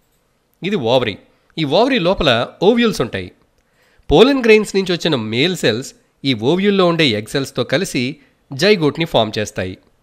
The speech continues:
స్టెమెన్స్‌లో ఉండే పోలెన్ గ్రెయిన్ స్టిగ్మాను రీచ్ అవ్వడాన్ని పాలినేషన్ అంటాము. ఒక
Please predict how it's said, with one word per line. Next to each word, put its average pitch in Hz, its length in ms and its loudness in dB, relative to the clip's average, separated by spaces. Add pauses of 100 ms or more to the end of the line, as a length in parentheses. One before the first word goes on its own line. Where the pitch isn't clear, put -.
(720)
స్టెమెన్స్‌లో 254 580 4
ఉండే 202 220 4
పోలెన్ 113 300 0
గ్రెయిన్ 165 200 0 (340)
స్టిగ్మాను 208 560 0
రీచ్ 151 200 0
అవ్వడాన్ని 135 400 0 (340)
పాలినేషన్ 127 580 2
అంటాము. 95 280 -6 (680)
ఒక 175 100 2